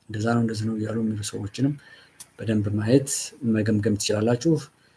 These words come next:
የደቡብ ህዝብ ማሰልጠኛ ማዕከል ለመቶ መሪዎች ሲሰጥ የቆየውን የአቅም ግንባታ ስልጠና አጠናቀቀ ነው የሚለው። በስልጠናው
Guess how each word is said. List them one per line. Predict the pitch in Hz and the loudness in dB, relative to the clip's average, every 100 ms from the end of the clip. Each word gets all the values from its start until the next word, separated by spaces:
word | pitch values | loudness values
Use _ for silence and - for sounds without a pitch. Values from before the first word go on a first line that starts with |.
| _ _ _ - | _ _ _ 10
የደቡብ | 170 170 160 | 12 12 12
ህዝብ | 151 151 | 12 12
ማሰልጠኛ | 143 131 131 131 131 131 | 10 8 4 4 6 4
ማዕከል | 113 110 110 113 113 | 4 2 2 0 2
ለመቶ | 117 131 139 | 4 6 8
መሪዎች | 147 139 139 135 - | 8 8 6 4 0
ሲሰጥ | - 127 120 127 - | -2 -2 0 -2 0
የቆየውን | 107 156 185 151 143 | 2 4 6 6 6
የአቅም | 139 143 135 | 4 2 -2
ግንባታ | 113 113 107 107 | 0 -2 -2 -6
ስልጠና | 104 113 110 | -8 -6 -6
አጠናቀቀ | 120 123 117 120 - - | -4 0 0 -2 -4 2
ነው | 147 | 4
የሚለው። | 113 113 180 202 | 6 6 6 4
በስልጠናው | 139 110 107 - 113 113 - 127 123 | 0 -2 -2 -6 -10 -8 -2 2 4